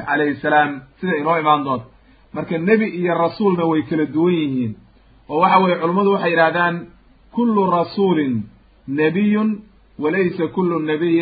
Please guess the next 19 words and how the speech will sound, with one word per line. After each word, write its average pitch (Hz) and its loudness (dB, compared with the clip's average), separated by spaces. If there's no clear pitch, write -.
رسولا." 151 -2
Macnaha 170 2
nebi 202 6
kasta, 156 -4
ee 147 -4
rasuul 180 0
kasta 170 -4
oo 175 -6
Ilaahay 170 2
uu 175 -2
risaalo 160 0
siiyey, 143 0
oo 151 0
dacwo 151 2
u 196 2
diray, 190 2
rasuulna 185 2
waa 185 4
yahay, 180 0